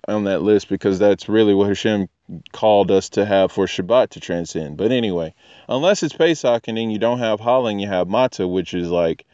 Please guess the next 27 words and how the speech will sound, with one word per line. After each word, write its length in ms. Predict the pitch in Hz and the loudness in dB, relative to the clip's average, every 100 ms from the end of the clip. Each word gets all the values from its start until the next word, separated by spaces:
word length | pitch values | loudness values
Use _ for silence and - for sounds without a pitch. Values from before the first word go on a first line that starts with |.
| _ _ _ - | _ _ _ -4
that's 260 | 101 117 | 0 0
really 380 | 104 113 143 127 | 0 0 2 2
holy, 500 | 107 98 92 85 87 - | 0 0 -2 -4 -10 -12
and 300 | 92 92 85 | -8 -8 -8
you 220 | 95 110 | -4 -2
know 340 | 110 123 123 | 0 2 2
it. 120 | 90 | 0
Your 160 | 87 92 | -2 -4
body 360 | 82 143 135 104 | 0 2 2 -2
knows 300 | 101 95 85 | -4 -4 -6
it. 60 | |
Your 100 | 87 | -8
body's 340 | 90 156 131 110 | 0 2 0 -4
like, 140 | 101 | -4
"What 160 | 196 277 | 0 0
is 140 | 220 | -2
this? 360 | 247 185 - - _ _ _ _ | -2 -4 -6 -20 _ _ _ _
What 120 | 233 | 0
is 100 | 254 | 2
this 160 | 220 170 | 2 0
holiness 500 | 156 190 180 165 151 | 2 2 2 0 -2
in 80 | 165 | 0
my 120 | 151 | 0
mouth? 280 | 143 135 120 | 0 0 0
This 160 | 156 | -2
is 220 | 156 143 143 | -2 -4 0
not 240 | 160 | 0